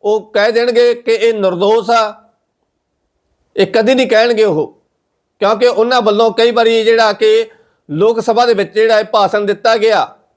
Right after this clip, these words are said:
ਅਮਿਤ ਸ਼ਾਹ ਵੱਲੋਂ ਕਿ ਜਿਹੜਾ ਬੰਦਾ ਆਪਣੀ ਗਲਤੀ ਨੂੰ ਕਬੂਲ ਨਹੀਂ ਕਰਦਾ, ਅਸੀਂ ਉਹਦੇ ਉੱਤੇ ਰਹਿਮ ਕਿਵੇਂ ਕਰ ਲਈਏ, ਅਸੀਂ ਕਿਵੇਂ ਉਹਦੇ ਉੱਤੇ ਰਹਿਮ ਕਰ ਲਈਏ? ਇਹ ਵੱਡਾ ਸਵਾਲ ਆ ਆਪਣੇ ਆਪ ਦੇ ਵਿੱਚ।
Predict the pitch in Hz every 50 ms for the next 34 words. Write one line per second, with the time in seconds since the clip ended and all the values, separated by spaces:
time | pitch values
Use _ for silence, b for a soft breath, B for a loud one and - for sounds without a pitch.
0 | - 180 190 208 - - 220 170 233 226 226 226 220 214 214 190 175 - - -
1 | _ _ _ _ _ _ - 214 208 175 196 214 247 262 226 185 202 202 202 202
2 | 226 226 226 214 180 - - _ _ _ _ _ _ _ _ _ _ - 196 202
3 | 202 - 277 233 247 254 240 185 180 202 208 202 202 208 247 254 240 240 240 233
4 | 202 202 202 214 226 226 240 233 240 220 208 202 190 214 220 214 185 - - -
5 | _ _ _ _ - 190 185 - 240 240 233 226 240 226 233 226 214 202 208 220
6 | 233 208 220 208 208 220 208 226 208 202 202 208 208 202 208 202 - - _ _
7 | _ _ _ _ _ _ _ _ _ _ _ _ _ - 185 196 262 247 196 -
8 | 226 220 247 254 254 240 226 247 240 247 233 214 220 220 240 233 - 226 214 202
9 | 196 208 208 208 202 196 - _ _ _ _ _ _ _ _ _ _ _ _ _
10 | _ _ _ _ _ _ _ _ _ - 208 214 190 170 196 190 220 247 233 233
11 | 240 233 208 208 196 208 220 240 240 233 220 233 - 233 233 226 214 214 208 202
12 | 233 208 214 - 208 226